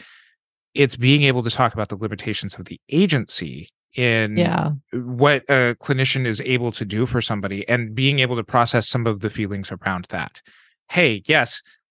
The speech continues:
Speaker 1: there are these problems. Unfortunately, we can't do that here. Here's referrals for those things."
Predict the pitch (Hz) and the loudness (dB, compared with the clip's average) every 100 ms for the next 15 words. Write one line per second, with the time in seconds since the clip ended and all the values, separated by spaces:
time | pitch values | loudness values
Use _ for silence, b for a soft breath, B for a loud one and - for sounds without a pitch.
0 | _ _ - 135 139 135 147 143 123 143 | _ _ -2 2 4 6 6 4 2 2
1 | 135 123 117 104 - _ _ _ - 117 | 2 2 0 -4 -12 _ _ _ -4 2
2 | 151 147 143 123 123 120 107 _ _ _ | 4 4 2 0 0 0 -2 _ _ _
3 | _ _ _ 78 107 127 123 113 - 113 | _ _ _ -4 2 6 6 4 2 0
4 | 101 _ _ _ _ _ _ 113 113 113 | 0 _ _ _ _ _ _ -8 0 2
5 | 107 101 - - 175 156 90 90 98 _ | 4 2 0 -4 0 2 2 -2 -8 _
6 | _ _ - - 131 117 101 - 110 - | _ _ -12 0 2 2 0 -2 -2 2
7 | 107 98 92 - 95 90 85 - - - | 2 2 -2 -4 -4 -4 -6 -8 -12 -16